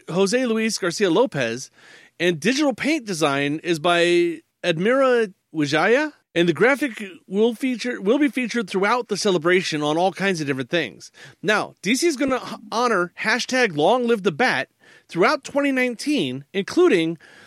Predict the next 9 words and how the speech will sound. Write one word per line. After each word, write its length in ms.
Batman's 440
eightieth 340
anniversary 640
on 220
March 280
thirtieth 640
and 280
Batman 440
Day 500